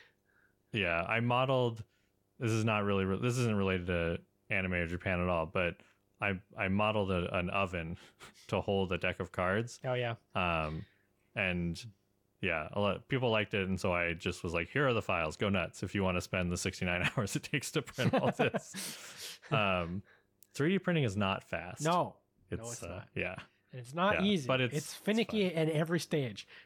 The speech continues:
Speaker 1: Yes. Yeah. <sighs> Man, I just, I keep meaning to, like, recalibrate the, the Pinda probe on my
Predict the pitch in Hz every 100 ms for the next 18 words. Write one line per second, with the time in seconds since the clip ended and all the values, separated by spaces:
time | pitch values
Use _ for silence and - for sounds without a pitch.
0 | _ - - - - - - 98 82 -
1 | - _ _ _ _ - _ _ - 90
2 | 82 85 - _ - _ _ _ _ _
3 | _ _ _ _ - - - - 82 82
4 | 85 110 123 - - - 117 101 - 151
5 | 123 113 113 113 - 95 90 87 - -
6 | _ - 98 98 - 95 92 90 92 90
7 | 90 - _ _ _ _ _ _ _ _
8 | _ _ - 98 92 87 85 85 85 82
9 | - _ - _ - - 113 107 - 104
10 | 95 87 101 87 85 82 85 82 82